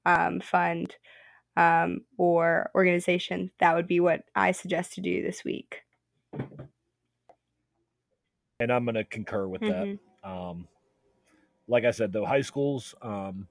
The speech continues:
Speaker 2: schools in general, you know, a lot of kids bring home folders, and those folders have announcements in 'em. Check those folders, parents.
Speaker 1: Yes, indeed.
Speaker 2: Should be doing it anyway, but do it more so now.
Speaker 1: And the other thing I would
Speaker 2: And
Speaker 1: say is be looking out for those charity,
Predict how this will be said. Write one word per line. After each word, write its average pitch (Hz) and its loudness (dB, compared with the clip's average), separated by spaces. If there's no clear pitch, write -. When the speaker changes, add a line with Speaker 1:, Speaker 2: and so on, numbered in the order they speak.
Speaker 2:
schools 123 -2
in 104 -6
general, 117 -2
you 104 -6
know, 101 -6
a 104 -8
lot 104 -2
of 107 -6
kids 113 -4
bring 123 -4
home 123 -4
folders, 131 -2
and 95 -12
those 104 -6
folders 117 -4
have 117 -2
announcements 123 -8
in 110 -6
'em. 107 -12
Check - -10
those 117 -4
folders, 123 -6
parents. 123 -6
Speaker 1:
Yes, 190 -14
indeed. 202 4
Speaker 2:
Should - -12
be 107 -4
doing 120 2
it 123 0
anyway, 123 0
but 113 4
do 127 4
it 127 2
more 127 4
so 120 -2
now. 104 -6
Speaker 1:
And 214 6
the 208 10
other 226 6
thing 220 2
I 202 8
would 202 6
Speaker 2:
And 226 0
Speaker 1:
say 185 6
is 180 0
be 196 4
looking 202 4
out 185 4
for 185 4
those 185 4
charity, 196 4